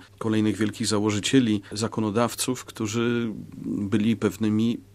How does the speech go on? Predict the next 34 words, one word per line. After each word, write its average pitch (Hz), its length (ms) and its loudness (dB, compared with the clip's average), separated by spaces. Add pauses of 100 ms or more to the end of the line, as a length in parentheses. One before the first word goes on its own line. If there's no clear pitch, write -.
progami, 101 480 2
można 95 300 -4
powiedzieć, 92 520 -4
w - 160 -10
historii 98 460 -2
Kościoła. 101 520 -2 (520)
Czy 117 140 -2
dzisiaj 135 280 0
jest - 160 0
szansa, 131 380 0
że 104 280 0 (220)
zakonnicy 110 600 0
też 104 200 0
takim 104 300 -2
progiem 107 360 0
będą 107 300 0
dla 104 120 -2
Kościoła, 104 460 -2
który 104 320 -4
w - 180 -18
pewien 87 180 -4
sposób - 360 -6
cierpi 110 540 2
również 117 480 -2
na 107 260 -2
rodzaj 104 480 0 (300)
wypędzenia 120 720 4
wewnętrznego 107 640 0
z - 80 -4
kultury 98 720 -4
popularnej, 98 580 -4
z - 40 -8
kultury 92 300 -8
współczesnej? - 680 -10